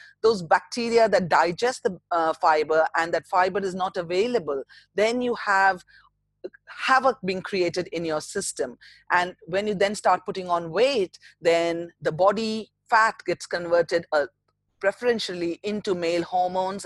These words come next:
and then into estrogen. So that then increases conditions like polycystic ovarian syndrome, endometriosis, which causes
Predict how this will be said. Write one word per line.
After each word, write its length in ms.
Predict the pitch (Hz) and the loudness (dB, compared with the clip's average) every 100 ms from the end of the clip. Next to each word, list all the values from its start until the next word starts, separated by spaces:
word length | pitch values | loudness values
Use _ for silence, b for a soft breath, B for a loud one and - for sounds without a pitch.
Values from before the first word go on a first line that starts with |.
| 147 | -2
and 200 | 151 156 | 0 2
then 240 | 170 175 - | 2 0 -8
into 300 | 170 175 175 _ - | -10 -8 -10 _ -12
estrogen. 520 | 190 - 147 131 117 - B B B | -10 -10 -12 -10 -10 -12 B B B
So 160 | - 175 | -8 0
that 320 | 196 202 175 | 4 4 2
then 160 | 190 185 | -2 -2
increases 880 | 175 170 - 175 165 165 156 156 - B B | -8 -10 -6 -4 2 6 6 4 -4 B B
conditions 500 | 170 165 170 170 156 | -6 -4 -4 -6 -2
like 260 | 156 151 139 | 2 2 2
polycystic 440 | 151 143 - 139 143 | -6 -6 -10 -14 -10
ovarian 300 | 139 143 139 | -8 -8 -8
syndrome, 800 | - 226 202 220 208 208 208 214 b b 160 | -8 -8 -2 2 2 2 -2 -6 b b -8
endometriosis, 840 | 156 151 147 - 180 214 226 226 | -4 -4 -6 -8 -2 0 0 -4
which 160 | 196 - | -10 -6
causes 380 | 170 170 170 | -4 -4 -6